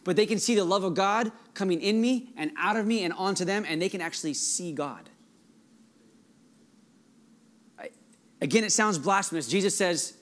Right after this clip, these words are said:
"If you've seen me, you've seen the Father." I can't honestly say that if you see Ryan, you see the Father, but in some measures, I want to grow into that more and more and more.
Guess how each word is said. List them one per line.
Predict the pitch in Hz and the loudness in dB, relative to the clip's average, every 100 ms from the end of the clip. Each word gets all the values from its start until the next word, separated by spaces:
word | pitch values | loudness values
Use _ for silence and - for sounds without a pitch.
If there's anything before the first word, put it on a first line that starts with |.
| _ - _ - | _ -20 _ -2
"If | 185 | 0
you've | 196 160 | 2 0
seen | - 233 220 208 | 0 2 4 2
me, | 233 302 269 - | 2 2 -2 -6
you've | 151 151 | -4 0
seen | 185 170 | 2 0
the | |
Father." | 151 131 104 92 - - _ _ _ - - _ _ _ _ _ _ _ _ _ _ _ _ _ _ _ _ _ _ _ _ _ _ _ _ _ _ _ _ _ _ _ _ _ - | 0 -4 -6 -14 -20 -20 _ _ _ -20 -20 _ _ _ _ _ _ _ _ _ _ _ _ _ _ _ _ _ _ _ _ _ _ _ _ _ _ _ _ _ _ _ _ _ 2
I | 202 | 2
can't | - 233 226 - | 4 2 0 2
honestly | 202 214 - 214 | 4 4 2 0
say | 185 208 180 | 2 2 2
that | 170 | 0
if | |
you | 165 | 0
see | 175 180 | 0 0
Ryan, | 160 165 160 160 131 - | 2 2 2 0 -2 -8
you | 156 | -2
see | 156 180 | 0 2
the | 151 | 2
Father, | 196 185 156 131 - - - | 2 2 0 -6 -10 -20 -14
but | - 196 | 0 2
in | 190 | 2
some | - 226 | 2 2
measures, | 226 226 214 | 4 2 2
I | 175 190 | 2 2
want | 202 196 | 0 -2
to | |
grow | 147 180 196 | 0 2 2
into | 196 175 | 2 -2
that | 175 | -2
more | 170 190 190 | 0 2 2
and | 175 160 | 0 0
more | 170 170 | 0 0
and | 156 | -2
more. | 143 117 | -4 -8